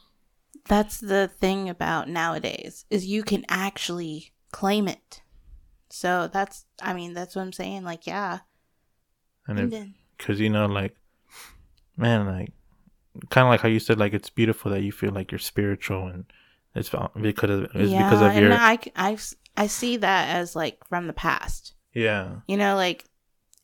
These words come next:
Speaker 1: it, I may not fully grown up in my tribal ways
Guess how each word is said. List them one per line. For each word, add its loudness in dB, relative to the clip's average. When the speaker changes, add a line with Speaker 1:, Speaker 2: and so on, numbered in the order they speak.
Speaker 1:
it, 4
I 4
may 4
not 0
fully 0
grown 0
up -2
in -6
my -4
tribal -2
ways -4